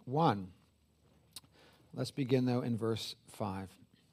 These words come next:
For Moses writes about the righteousness that is based on the law,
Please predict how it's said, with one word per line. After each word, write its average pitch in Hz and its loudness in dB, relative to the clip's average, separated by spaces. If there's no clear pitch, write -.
For 165 10
Moses 190 10
writes 180 8
about 151 6
the 143 2
righteousness 135 2
that 135 8
is 120 4
based 151 10
on 139 6
the 135 8
law, 135 12